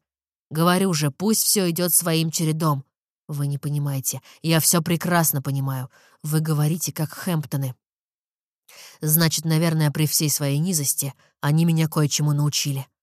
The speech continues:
Особенно в отношении того, где кому место». Кларк посмотрел в глаза Блэкборну. Наоми рассказывала мне, что ты торчишь на своём холме в компании одних только покойников. Джейкоб достаточно смазлив, и девчонки будут на него вешаться.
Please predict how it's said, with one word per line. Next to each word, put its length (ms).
Особенно 560
в 40
отношении 540
того, 280
где 280
кому 260
место». 480
Кларк 300
посмотрел 540
в 60
глаза 360
Блэкборну. 560
Наоми 420
рассказывала 640
мне, 200
что 140
ты 120
торчишь 500
на 80
своём 320
холме 380
в 80
компании 520
одних 300
только 240
покойников. 800
Джейкоб 400
достаточно 560
смазлив, 520
и 40
девчонки 500
будут 260
на 60
него 200
вешаться. 560